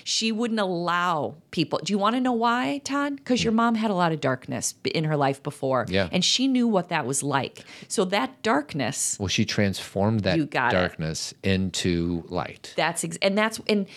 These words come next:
Speaker 1: she couldn't have understood the pain of the neighbor's kid
Speaker 2: Mm-hmm.
Speaker 1: if she hadn't had that experience
Speaker 2: Yeah.
Speaker 1: that he did. It broke her open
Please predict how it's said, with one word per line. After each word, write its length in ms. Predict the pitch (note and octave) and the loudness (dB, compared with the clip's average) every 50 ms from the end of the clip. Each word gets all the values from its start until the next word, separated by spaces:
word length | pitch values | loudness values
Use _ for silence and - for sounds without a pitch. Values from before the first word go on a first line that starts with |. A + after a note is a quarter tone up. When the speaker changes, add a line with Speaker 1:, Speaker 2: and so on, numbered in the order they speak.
| - - - - | -20 -20 -12 -4
Speaker 1:
she 380 | - - - - - C4+ C#4 D4+ | 0 0 2 2 2 2 2 0
couldn't 400 | D4 - - - E4 C#4+ C#4+ B3 | -2 -4 -4 -2 0 2 2 2
have 140 | A3 G3 - | 0 0 0
understood 600 | - G3 G3+ G3 G3 F3+ - - - G#3 G3+ F#3+ F3 | 0 0 2 2 0 -2 -2 0 0 0 0 0 -2
the 80 | F3 | -6
pain 560 | E3+ - - F#3+ F3+ E3+ D3+ D3 C#3+ C#3 D#3 D#3+ - - _ _ - | -6 -4 0 0 2 2 2 0 -2 -2 -4 -6 -10 -14 _ _ -2
of 160 | E3+ D#3+ D#3+ | -2 0 0
the 80 | E3 | 2
neighbor's 420 | E3 E3 D#3+ E3+ E3 D3+ D3+ - - | 2 4 4 4 2 2 0 -2 -2
kid 400 | - - G#3+ G3 E3+ C3+ G#2+ - | -4 0 0 2 2 2 0 -2
Speaker 2:
Mm-hmm. 300 | - E2+ E2 D#2 E2 D#2 D2 | -4 -6 -6 -6 -6 -6 -2
Speaker 1:
if 140 | D3 E3+ E3 | -2 -2 0
she 360 | - - - - G#3+ A3 A#3+ | 0 0 0 2 2 2 0
hadn't 460 | G#3+ F#3+ G3 G#3 F#3+ F#3 E3+ E3 D3+ - | 0 -2 -2 -2 -2 0 -2 -4 -6 -6
had 520 | - - F#3+ F#3+ F#3+ D#3+ C#3+ C#3 C#3 - - _ _ _ _ _ _ - | -6 -4 -2 0 2 2 2 0 -2 -4 -10 _ _ _ _ _ _ -2
that 120 | D#3+ E3 | 0 0
experience 680 | E3 E3 - - - A3+ B3 D#4+ D#4+ A3+ A2 - - - | 0 0 -2 -2 0 0 0 0 0 -2 -4 -2 0 2
Speaker 2:
Yeah. 80 | F3+ D#3+ | 2 2
Speaker 1:
that 80 | D#3 | 2
he 80 | D#3 D#3+ | 2 2
did. 200 | D3+ D#3 C#3+ - - - - - | 2 2 0 -2 -6 -16 -8 -2
It 240 | - A#3 A#3+ A#3+ - | 0 0 0 0 0
broke 280 | - B3 A#3+ B3 A#3+ - | 0 0 0 0 0 -4
her 280 | - C4+ D4 E4 D4+ - | -2 0 2 2 2 4
open 480 | - F3 D#3+ D#3 - D#3 D#3 D3+ D#3 D#3+ | 2 2 2 2 0 0 0 0 0 -2